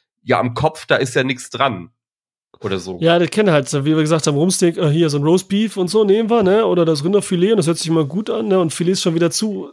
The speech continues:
Speaker 2: geschmackslos fast, weil's halt eben nicht diese Fasern hat, diese kräftigen und so weiter, weil's halt nicht so diesen Muskel hat und dieses, ja, kommt drauf an und so. Und da musst du schon wieder eine geile Soße zu haben.
Speaker 1: Hm.
Speaker 2: Aber ich mag's ja am liebsten einfach so echt, wenn, okay, nehmen wir jetzt das Roastbeef, dann halt eben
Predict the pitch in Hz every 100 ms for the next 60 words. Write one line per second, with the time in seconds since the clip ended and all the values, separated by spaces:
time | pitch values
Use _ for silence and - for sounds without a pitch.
0 | - 180 - 185 185 226 233 - 254 285
1 | - - _ - - - - 165 214 226
2 | 220 220 214 214 196 185 214 214 208 220
3 | 196 196 - 214 226 202 202 196 214 214
4 | 214 165 185 202 190 180 175 175 180 190
5 | - 185 190 190 170 165 170 - - -
6 | - - - - 151 156 160 131 - 180
7 | 180 170 202 175 143 147 143 156 196 180
8 | 165 170 165 170 160 160 151 139 180 208
9 | 254 - 220 240 277 370 285 185 175 170
10 | 156 156 180 175 - 165 190 - 165 165
11 | 175 135 165 175 165 160 156 185 160 165
12 | 160 - 135 160 165 151 160 151 151 165
13 | 151